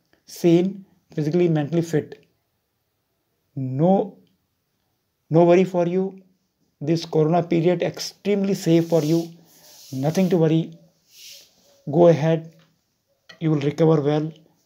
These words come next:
Any problems? Cancer. For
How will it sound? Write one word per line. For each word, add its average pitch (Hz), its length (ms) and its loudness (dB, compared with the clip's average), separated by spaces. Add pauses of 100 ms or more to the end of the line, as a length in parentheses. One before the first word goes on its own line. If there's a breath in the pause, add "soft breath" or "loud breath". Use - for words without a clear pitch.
(120)
Any 190 180 -2
problems? 131 600 -6 (2750)
Cancer. 165 380 0 (1900)
For 180 380 2